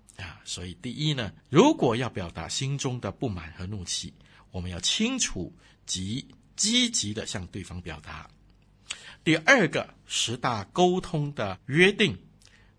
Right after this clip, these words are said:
在谈论任何处理彼此之间的事情啊，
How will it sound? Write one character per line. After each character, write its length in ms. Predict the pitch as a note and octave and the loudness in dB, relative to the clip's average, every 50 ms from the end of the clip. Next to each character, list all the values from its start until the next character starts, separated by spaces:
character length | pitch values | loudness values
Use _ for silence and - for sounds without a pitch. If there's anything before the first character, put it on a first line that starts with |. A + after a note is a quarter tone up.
| _ _ _ _ | _ _ _ _
在 240 | - - A3+ G3+ F3 | 4 6 6 8 6
谈 480 | E3+ F3 - - - C#3+ C#3 D3+ F3+ A#3 | 4 2 0 0 4 4 4 4 6 4
论 320 | C#4 D4 D4+ A3+ D3 C#3 | 6 6 6 6 4 2
任 280 | D3 F3+ B3 B3 F#3+ C#3 | 0 -2 -2 0 -2 -2
何 280 | - - A2+ A2 A#2+ | -4 -2 -2 -2 0
处 280 | A#2 - - - A#2 D3+ | -2 -2 -4 -2 0 0
理 160 | F#3 E3+ A2+ | 2 0 0
彼 200 | F2+ - G2 B2 | -4 -4 -8 -6
此 120 | - - F2+ | -6 -6 -6
之 140 | - C3+ | -6 -6
间 180 | C3+ - D#3+ D#3 | -4 -2 -2 -2
的 80 | C#3 G#2+ | -2 -2
事 180 | - - A2+ | -4 -4 -4
情 240 | G#2 - - E2 F2+ | -6 -6 -8 -8 -8
啊， 100 | F#2 F2+ | -8 -10